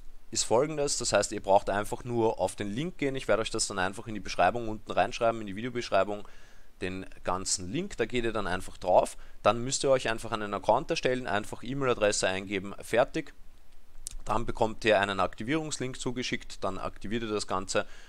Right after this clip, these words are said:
und dann geht ihr hier rein, das sieht dann bei euch genauso aus wie bei mir hier und dann geht ihr hierher auf Import Your Data. Das ist ganz einfach, rechts oben hier könnt ihr auf Englisch stellen, also es gibt nur Französisch und Englisch,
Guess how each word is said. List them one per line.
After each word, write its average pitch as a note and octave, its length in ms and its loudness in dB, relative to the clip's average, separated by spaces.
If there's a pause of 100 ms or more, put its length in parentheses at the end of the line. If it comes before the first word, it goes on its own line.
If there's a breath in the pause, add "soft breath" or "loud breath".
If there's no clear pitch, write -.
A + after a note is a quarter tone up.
(140 loud breath)
und A2 300 -4
dann G2 120 2
geht G2+ 200 -2
ihr G#2 60 -2
hier G2 280 2
rein, A#2+ 240 4
das - 400 -2
sieht - 320 -2
dann G#2+ 200 -2
bei F#2+ 100 2
euch F#2 280 4
genauso F#2+ 380 0
aus F2+ 240 0
wie F#2+ 80 -6
bei F2 120 -6
mir B2+ 220 -2
hier F3 220 0 (340 loud breath)
und A2 360 -6
dann A2+ 280 2
geht A2 200 0
ihr G#2+ 100 -4
hierher G#2 500 4
auf - 280 -2
Import A2 600 2
Your F2+ 280 0
Data. B2+ 500 0 (840)
Das F#2 120 -2
ist - 40 -6
ganz F#2 160 -2
einfach, G#2 340 0
rechts G#2+ 240 2
oben G#2+ 240 -4
hier A2 140 0
könnt G#2 240 -2
ihr A2 40 0
auf G#2 100 -2
Englisch A2+ 360 -2
stellen, A2+ 280 2
also G2+ 160 -2
es F#2+ 100 -4
gibt - 180 -6
nur G#2+ 360 4
Französisch G2 540 -6
und F#2+ 120 -4
Englisch, C3 420 -2